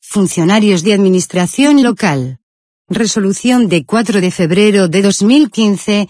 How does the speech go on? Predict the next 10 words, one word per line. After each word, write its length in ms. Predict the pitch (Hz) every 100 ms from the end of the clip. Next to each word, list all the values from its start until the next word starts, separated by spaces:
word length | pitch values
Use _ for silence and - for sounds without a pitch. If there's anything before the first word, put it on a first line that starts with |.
| -
de 180 | 160 160
la 80 |
Dirección 680 | 156 160 165 - - 247 302
General 520 | - 247 202 233 247
de 120 | 202
Administración 920 | 185 165 165 151 - 151 - 196 190 190
Local, 540 | 156 185 175 175 170 _ _
Justicia 760 | - 170 - 254 285 240 226
e 60 | 202
Interior, 720 | 190 175 165 170 196 196 196